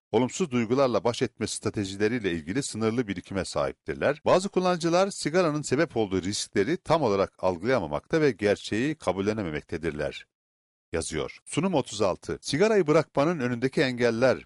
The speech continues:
başlığı maddelerle otuz altıncı sunumda devam ediyor. Görsel aynı. Altta, "Pek çok sigara bırakma girişiminde bulunmuş ve yeniden başlamış insan özgüvenini kaybetmekte ve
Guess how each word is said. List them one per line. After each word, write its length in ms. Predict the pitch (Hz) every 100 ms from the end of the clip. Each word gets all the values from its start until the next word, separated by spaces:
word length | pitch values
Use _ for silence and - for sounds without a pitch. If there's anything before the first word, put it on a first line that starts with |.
| -
başlığı 500 | 80 - - 113 123
maddelerle 720 | 95 98 - 139 147 139 151 -
otuz 300 | 104 - -
altıncı 320 | 113 - 135
sunumda 300 | - 98 135
devam 260 | 117 90 76
ediyor. 440 | 67 71 65 - - _ _ _ _ _
Görsel 460 | 101 98 - 131 135
aynı. 540 | - 90 76 67 143 214 _ _ _ _ _ -
Altta, 480 | 92 87 - 151 180 - _ _ _
"Pek 200 | 185 202
çok 200 | - 175
sigara 400 | - 147 180 143
bırakma 360 | 117 127 - 165
girişiminde 540 | 113 92 - 98 92
bulunmuş 480 | 80 82 98 160 -
ve 60 | 95
yeniden 400 | 139 113 117 98
başlamış 500 | 92 - 107 107 87
insan 480 | 82 - 123 170 - _ -
özgüvenini 520 | 139 110 104 101 101
kaybetmekte 800 | - 80 76 - - 78 - 151
ve 140 | 139